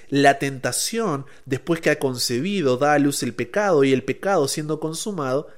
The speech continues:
da a luz la muerte, dice Santiago uno catorce. Ahora, ¿qué significa en la práctica esta circuncisión del corazón? Cinco verbos son mencionados en Deuteronomio capítulo diez,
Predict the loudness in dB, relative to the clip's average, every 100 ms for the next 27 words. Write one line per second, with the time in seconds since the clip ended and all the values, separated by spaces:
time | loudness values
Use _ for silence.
0 | -16 0 4 4 4 0 -4 -2 -4 -2
1 | -2 -4 -6 -8 -4 -4 -2 -4 -8 -10
2 | -12 -14 -14 -16 -18 -20 -20 -20 -20 -20
3 | -14 0 4 4 2 -4 -20 -20 -20 -20
4 | -20 -8 -4 -2 -4 -6 -10 -10 -10 -6
5 | -6 -4 -6 -6 -8 -8 -12 -10 -10 -4
6 | -4 -4 -12 -10 -6 -4 -6 -8 -10 -8
7 | -6 -4 -4 -4 -4 -4 -8 -8 -8 -8
8 | -10 -18 -20 -20 -20 -20 -10 -4 -2 -2
9 | 2 2 4 2 -2 -4 -6 -6 -6 -6
10 | -6 -6 -6 -4 -4 -4 -6 -4 -6 -6
11 | -10 -8 -8 -8 -10 -6 -4 -2 -2 -4
12 | -6